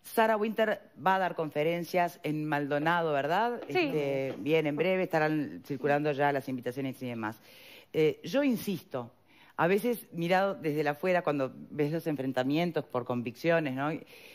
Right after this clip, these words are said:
Speaker 1: decís, "Caramba, pero hay tantos puntos en común". Hay puntos en común. Es la lucha
Speaker 2: El,
Speaker 1: por la mujer,
Speaker 2: el
Speaker 1: por sus
Speaker 2: común
Speaker 1: derechos
Speaker 2: es
Speaker 1: y los niños.
Speaker 2: amar
Speaker 1: El tema
Speaker 2: la
Speaker 1: es cómo
Speaker 2: mujer.
Speaker 1: abordamos las temáticas, ¿no? Es
Speaker 2: Amar la
Speaker 1: muy bueno.
Speaker 2: mujer, no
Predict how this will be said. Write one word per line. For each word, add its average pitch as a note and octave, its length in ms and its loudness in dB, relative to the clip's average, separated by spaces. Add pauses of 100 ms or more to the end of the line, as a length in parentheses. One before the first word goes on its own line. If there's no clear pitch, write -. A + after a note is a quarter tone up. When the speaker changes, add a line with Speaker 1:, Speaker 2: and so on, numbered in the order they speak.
(100)
Speaker 1:
decís, C#3+ 260 -6 (220)
"Caramba, F3 420 2 (120)
pero E3+ 240 0
hay A3 100 0
tantos A#3 380 -4
puntos A3 360 -6
en E3 120 -4
común". B2 480 -4 (1200)
Hay C#4+ 160 2
puntos D3 380 -6
en A#2+ 80 -8
común. A2 420 -8 (380)
Es G#3 140 4
la G#3+ 140 6
lucha A#3+ 240 0
Speaker 2:
El, G#3+ 60 0
Speaker 1:
por F3 120 2
la D#3 120 2
mujer, D#3 300 2
Speaker 2:
el A#3 100 -2
Speaker 1:
por F#4+ 120 2
sus E4+ 80 2
Speaker 2:
común G#4+ 140 2
Speaker 1:
derechos B3+ 500 2
Speaker 2:
es - 60 -10
Speaker 1:
y E3+ 80 -4
los D#3+ 120 0
niños. A3+ 320 2
Speaker 2:
amar C#4+ 360 2 (100)
Speaker 1:
El - 120 -2
tema A#3+ 200 2
Speaker 2:
la D#4 80 4
Speaker 1:
es D4+ 60 0
cómo C4 260 2
Speaker 2:
mujer. B3 120 2
Speaker 1:
abordamos G#3+ 640 -2 (380)
las D3+ 260 -2
temáticas, F3 640 -2
¿no? F#3+ 260 -4
Es A3 60 2
Speaker 2:
Amar D4+ 460 0
la G4 120 0
Speaker 1:
muy E4+ 120 -2
bueno. C4+ 120 -4
Speaker 2:
mujer, A3+ 320 0 (100)
no C#4+ 340 4